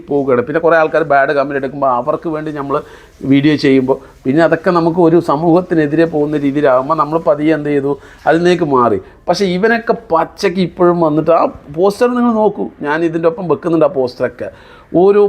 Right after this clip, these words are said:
പോസ്റ്റർ നോക്ക്. ഏതെങ്കിലും ഇപ്പോൾ ലാസ്റ്റായിട്ട് ഇട്ട ഒരു പോസ്റ്റ് എന്താ വെച്ച് കഴിഞ്ഞാൽ ഒരു, ഏഹ്, സിനിമാ നടനുണ്ടല്ലോ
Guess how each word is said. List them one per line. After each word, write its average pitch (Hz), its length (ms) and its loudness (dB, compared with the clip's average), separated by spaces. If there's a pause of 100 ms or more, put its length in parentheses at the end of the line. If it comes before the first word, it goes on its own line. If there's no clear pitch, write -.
പോസ്റ്റർ 165 320 -2 (100)
നോക്ക്. 123 260 -4 (1120)
ഏതെങ്കിലും 160 580 0
ഇപ്പോൾ 175 180 0 (160)
ലാസ്റ്റായിട്ട് 151 520 0
ഇട്ട 160 160 -2
ഒരു 135 120 -2
പോസ്റ്റ് 131 280 0
എന്താ 131 160 0
വെച്ച് 123 160 -4
കഴിഞ്ഞാൽ 113 340 -2 (500)
ഒരു, 143 160 4 (360)
ഏഹ്, 135 200 2 (120)
സിനിമാ 151 340 2
നടനുണ്ടല്ലോ 110 540 -2